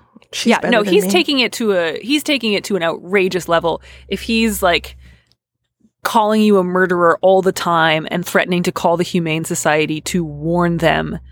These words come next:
Speaker 2: that you had a dog that had to be euthanized, uh, I, yeah, no, I think, I think you're right. You need to, you need to escalate this, and this is probably one of the instances where H R is actually an appropriate place to go, because what he's doing is making your workplace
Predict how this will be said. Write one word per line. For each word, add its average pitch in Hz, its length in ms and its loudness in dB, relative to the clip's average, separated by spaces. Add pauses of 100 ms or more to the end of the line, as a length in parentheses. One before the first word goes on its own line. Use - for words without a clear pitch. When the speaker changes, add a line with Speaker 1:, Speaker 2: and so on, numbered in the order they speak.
(400)
Speaker 2:
that 175 300 -2
you 165 240 -2
had 160 220 0
a 156 80 2
dog 151 540 0 (380)
that 170 100 0
had 165 300 -4
to 165 80 -6
be 156 100 -6
euthanized, 151 840 -4 (600)
uh, - 320 -4
I, - 360 -6
yeah, 175 840 -4
no, 185 140 0
I 156 100 0
think, 175 240 -4
I 160 60 -2
think 165 240 -4
you're 160 100 -4
right. - 200 -2
You 170 140 -4
need 151 160 -6
to, 151 220 -2 (320)
you 190 140 2
need 190 140 4
to 170 60 2
escalate 156 500 -4
this, 156 240 -2
and 160 80 -6
this 156 140 -6
is 156 280 -6
probably 165 400 -2
one 160 240 0
of 156 80 -8
the 156 120 -2
instances 160 440 -6
where 156 100 -2
H 156 220 -4
R 151 160 0
is 160 100 -2
actually - 320 -4
an - 80 -6
appropriate - 540 -8
place - 260 -6
to - 100 0
go, 202 300 2
because 165 300 -4
what 160 160 -4
he's - 160 -8
doing 147 220 -4
is - 120 -10
making 160 300 -8
your 151 120 -8
workplace - 460 -8